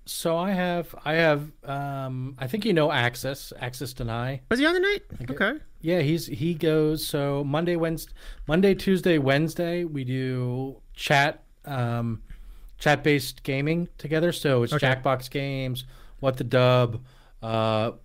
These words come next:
Speaker 1: Simple Marble stuff too. And then on Sundays, he does a, sort of what I do, maker type stuff.
Speaker 2: Yep, yep.
Speaker 1: S-, so he, he does little projects from the house, lots of fun there too.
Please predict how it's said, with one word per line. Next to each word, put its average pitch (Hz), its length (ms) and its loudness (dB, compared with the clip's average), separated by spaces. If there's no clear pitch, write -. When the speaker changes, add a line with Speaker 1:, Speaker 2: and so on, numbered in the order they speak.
Speaker 1:
Simple 135 320 -2
Marble 127 320 4
stuff 131 280 -6
too. 147 180 -4
And 139 80 -4
then 143 100 0
on 131 120 -2
Sundays, 160 540 -2
he 139 120 -8
does 127 460 -2
a, 120 600 -6
sort 143 200 0
of 131 60 2
what 139 80 4
I 143 120 6
do, 117 200 0
maker 135 380 2
type 110 280 -6
stuff. - 400 -12
Speaker 2:
Yep, 143 140 2
yep. 143 200 -2
Speaker 1:
S-, - 220 -10
so 120 300 -2
he, 135 240 -6
he 143 280 -6
does 123 560 0
little 127 200 -4
projects 120 360 -2
from 120 140 -8
the 113 60 -4
house, 110 180 -6
lots 120 200 -8
of 107 80 -16
fun 107 140 -8
there 101 140 -10
too. 101 260 -10